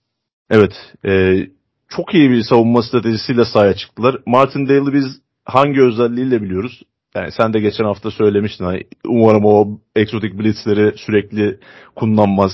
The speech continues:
İşte çünkü ön alanda kazanabilecek bir dörtlüye sahip. Kayvon Thibodeau olsun, Dexter Lawrence olsun, Leonard Williams olsun. Kaliteli oyunculardan kurulu bir defensive line'ı var Giants'ın. Tam olarak bunu yaptı. Ee,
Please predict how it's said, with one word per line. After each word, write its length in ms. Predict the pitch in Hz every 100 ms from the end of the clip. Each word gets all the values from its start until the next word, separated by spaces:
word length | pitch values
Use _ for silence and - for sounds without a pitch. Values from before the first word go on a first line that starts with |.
| - -
İşte 380 | - - 95 - _ - _
çünkü 380 | - 107 113 101
ön 140 | - 120
alanda 400 | 120 117 113 117
kazanabilecek 720 | 113 104 117 110 110 113 104
bir 100 | 110
dörtlüye 420 | 107 101 - 110
sahip. 340 | 101 92 85 - _ _ -
Kayvon 320 | 101 101 101
Thibodeau 420 | 98 98 95 92 92
olsun, 340 | 85 92 90 -
Dexter 340 | 98 92 -
Lawrence 480 | 98 101 98 95 -
olsun, 260 | 95 98 92
Leonard 240 | 98 101
Williams 340 | 101 101 95 101
olsun. 260 | 87 95
Kaliteli 500 | 90 - 131 131 110
oyunculardan 600 | 104 101 95 98 98 117
kurulu 260 | 113 113 113
bir 60 |
defensive 440 | 104 104 107 - 113
line'ı 220 | 113 123
var 140 | 120
Giants'ın. 460 | 104 110 104 - 80 _ _ - _ _ _ _
Tam 140 | - 156
olarak 360 | 180 160 160
bunu 180 | 151 147
yaptı. 500 | 160 147 - 135 151 _ _ _ _ _ _
Ee, 200 | 98 98